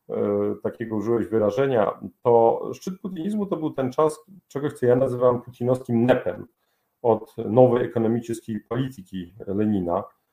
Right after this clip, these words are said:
czyli tego takiego naj-, stosunkowo, bo to wszystko jakby jest takie względne i stosunkowe i, i słowa nie znaczą, e, mają inne znaczenia tam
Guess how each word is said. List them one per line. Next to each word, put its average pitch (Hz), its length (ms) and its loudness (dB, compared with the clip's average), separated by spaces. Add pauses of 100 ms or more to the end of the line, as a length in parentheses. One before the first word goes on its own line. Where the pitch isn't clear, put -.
(340)
czyli 101 200 -8
tego 104 220 -2
takiego 101 300 -2
naj-, 107 300 0 (280)
stosunkowo, 127 760 2
bo 104 100 -4
to 107 120 -8
wszystko - 320 -6 (540)
jakby 104 340 -8
jest 101 180 -4
takie 107 220 -8
względne 101 680 4
i 90 60 -12
stosunkowe 101 920 -4
i, 92 460 -16
i 90 100 -14 (380)
słowa 120 340 4
nie 107 160 2
znaczą, 107 280 0
e, 104 1800 -6
mają 120 180 2
inne 139 200 2
znaczenia 120 420 0
tam 101 340 -4